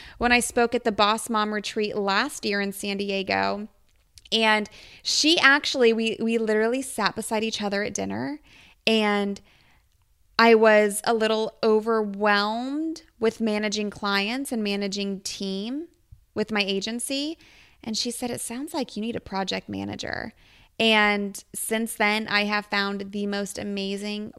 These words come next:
perfect project manager who is making my life so stress-free, if I'm being honest. And so I said, "Okay, let's get you on the podcast so you can tell everybody else how to do this thing that you just did for me."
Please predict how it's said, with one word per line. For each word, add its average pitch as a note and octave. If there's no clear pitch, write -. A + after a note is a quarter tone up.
perfect G#3
project G3+
manager G3
who G#3
is G3
making G3
my G3
life F#3+
so A#3
stress-free, G3+
if -
I'm G3
being G3
honest. G3+
And G#3+
so A3+
I G#3
said, G#3
"Okay, A#3+
let's C4
get C5+
you A#4+
on F#4+
the D#4+
podcast C#4
so C4
you B3
can G4+
tell F4+
everybody B3
else A#3
how A3
to A3+
do A3
this A3
thing G#3+
that G#3
you G#3+
just G#3+
did G#3
for G3+
me." -